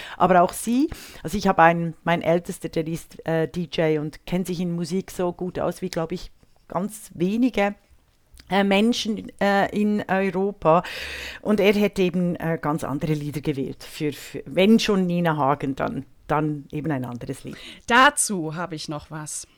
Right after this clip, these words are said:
Speaker 2: Ne?
Speaker 1: Mhm.
Speaker 2: Also dieses „Für mich soll's rote Rosen regnen“ ist eben nicht ein Lied, was einfach nur Hildegard Knef gesungen hat. Ne?
Speaker 1: Mhm.
Speaker 2: Beim Farbfilm Vergessen, das hat Nina Hagen gesungen. Die hat weder das Lied komponiert,
Speaker 1: Genau.
Speaker 2: noch hat sie den Text geschrieben.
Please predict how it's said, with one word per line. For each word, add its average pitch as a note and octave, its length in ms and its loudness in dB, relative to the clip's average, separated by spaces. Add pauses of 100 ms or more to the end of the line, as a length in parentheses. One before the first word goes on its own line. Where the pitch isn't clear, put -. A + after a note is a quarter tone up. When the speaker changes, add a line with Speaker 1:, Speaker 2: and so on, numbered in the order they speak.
(240)
Speaker 2:
Ne? E3+ 260 -4
Speaker 1:
Mhm. G#3 180 4
Speaker 2:
Also A3 260 4
dieses A#3+ 360 -2
„Für B3 140 -2
mich C4 180 2
soll's C4 240 -4
rote A3+ 300 -6
Rosen G#3+ 340 -8
regnen“ F3+ 460 -8
ist - 300 -10
eben F#3+ 380 -10 (440)
nicht - 480 0
ein F3+ 180 -2
Lied, G3+ 380 -4
was D#3+ 300 -10
einfach G3 340 -4
nur F#3+ 160 -8
Hildegard F#3 520 -8
Knef G3 540 -8
gesungen F3 440 -4
hat. D#3 260 -16 (380)
Ne? A3 280 4
Speaker 1:
Mhm. B3+ 300 2 (260)
Speaker 2:
Beim G3+ 320 4
Farbfilm A#3 560 0
Vergessen, F3 500 -6
das - 220 -4
hat - 180 -12
Nina G#3+ 380 -2
Hagen F#3+ 400 -6
gesungen. F#3 640 -4 (100)
Die F#3 160 -4
hat - 300 -10
weder F#3+ 300 -4
das - 220 -12
Lied - 200 -2
komponiert, G#3 480 0
Speaker 1:
Genau. G3+ 220 8
Speaker 2:
noch D#3 40 6
hat C#3 80 -4
sie E3 80 -14
den F#3 160 -4
Text - 300 -6
geschrieben. E3+ 460 -6